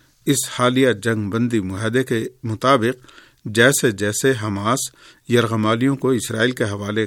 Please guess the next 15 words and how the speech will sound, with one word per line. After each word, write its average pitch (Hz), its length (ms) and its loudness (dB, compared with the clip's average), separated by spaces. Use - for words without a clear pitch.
کر 127 180 -2
رہا 127 320 2
ہے، 127 140 4
ویسے 135 340 6
ویسے 131 380 2
اسرائیلی 123 540 2
افواج 120 540 -2
غزہ 120 420 6
سے 147 80 2
قسطوں 131 360 0
میں 110 160 2
واپس 113 640 0
ہو 98 140 -10
رہی 92 300 -4
ہیں۔ 87 140 -8